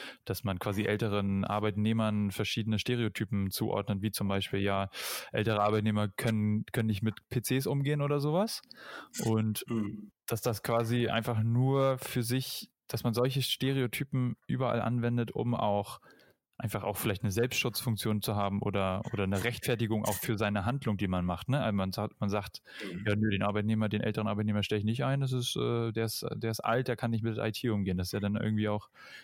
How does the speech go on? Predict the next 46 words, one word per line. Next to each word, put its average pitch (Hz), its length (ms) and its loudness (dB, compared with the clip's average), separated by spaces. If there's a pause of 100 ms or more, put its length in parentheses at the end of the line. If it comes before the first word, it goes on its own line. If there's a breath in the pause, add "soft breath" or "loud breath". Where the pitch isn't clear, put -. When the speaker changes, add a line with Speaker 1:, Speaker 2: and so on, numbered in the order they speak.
(140 loud breath)
Speaker 1:
eine 110 120 0
Rechtfertigung 107 600 0
für, 104 320 0
für 107 180 -4
verschiedenes 107 540 -2
Handeln. 95 340 0 (180)
Und 107 120 -2
deswegen 104 320 0 (420 loud breath)
Speaker 2:
Mhm. 87 360 -4 (640)
Speaker 1:
gibt's - 180 -2
ja 127 60 6
auch 117 300 4
Rechtfertigungen, 127 400 2
Speaker 2:
Ja, 117 60 4
das 117 100 4
stimmt. 117 180 2 (140)
Speaker 1:
ja, 107 140 2
das 95 180 0
hört 101 120 0
sich 107 120 0
jetzt - 120 -6
blöd 139 200 0
an, 107 100 0
aber 98 300 2 (480)
irgendwelche 107 420 2
Leute, 107 600 0 (120)
linke 113 520 2
Leute 107 340 0
sagen, 101 240 0
„Ja, 101 100 2
dem 98 180 0
hab 107 100 0
ich 104 140 -2
auf 110 80 -8
die 110 100 -2
Schnauze 110 400 -2
gehauen, 104 380 0
weil 98 300 0
er 101 160 0
ist - 200 -4
ein 107 100 0
Nazi.“ 117 500 -2
Ist - 160 -10
ja 101 60 -4
dann 104 200 0
auch, 131 340 -2